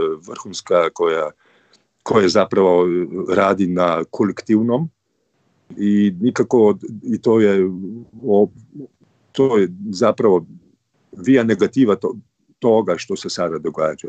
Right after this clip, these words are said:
Da, ja razumijem to da ljudi hoće da, da imaju tu ekspresiju i sve te stvari, pa da si na, i na takav način i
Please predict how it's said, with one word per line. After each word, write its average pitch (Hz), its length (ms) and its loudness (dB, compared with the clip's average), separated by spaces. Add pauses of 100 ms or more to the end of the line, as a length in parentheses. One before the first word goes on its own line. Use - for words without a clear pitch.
Da, 90 240 0 (220)
ja 87 200 -4 (120)
razumijem 98 440 0
to 85 240 0
da 82 200 -4
ljudi 85 600 -4 (140)
hoće 87 300 -4
da, 78 280 -6 (500)
da 87 180 -2 (400)
imaju 92 320 0
tu 101 120 2
ekspresiju 90 1000 0
i 80 160 -4
sve 95 200 -10
te 98 100 -2
stvari, 87 600 -2
pa 85 120 -4
da 80 340 -8
si - 240 -12
na, 82 240 -12 (360)
i 95 120 -8
na 87 140 -6
takav 95 280 -4
način 87 380 -2
i 82 60 -6